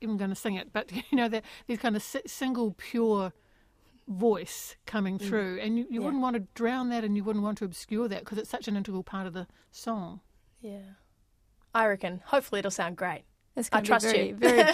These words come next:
Speaker 2: <laughs>
Speaker 3: very pretty arrangement, that one.
Speaker 2: Yeah.
Speaker 3: I, I think we've gone nineteen fifties on it.
Speaker 2: Mm-hmm.
Speaker 3: Yeah, nineteen fifties kind of Love Boat meets Cinderella meets Disney.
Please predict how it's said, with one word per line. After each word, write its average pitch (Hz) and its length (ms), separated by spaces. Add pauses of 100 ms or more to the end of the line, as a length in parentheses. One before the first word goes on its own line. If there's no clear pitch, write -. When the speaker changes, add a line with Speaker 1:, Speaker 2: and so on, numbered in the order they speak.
(300)
Speaker 2:
<laughs> - 260
Speaker 3:
very 254 200
pretty 226 400
arrangement, 190 500
that - 160
one. 196 260
Speaker 2:
Yeah. - 240
Speaker 3:
I, - 40
I 202 40
think 202 200
we've 196 160
gone 196 340
nineteen 208 360
fifties 196 420
on 196 140
it. 190 140
Speaker 2:
Mm-hmm. 196 360
Speaker 3:
Yeah, 214 140
nineteen 214 280
fifties 208 320
kind 202 140
of 190 120
Love 208 280
Boat 202 240
meets 190 340
Cinderella 196 840
meets - 480 (140)
Disney. 226 400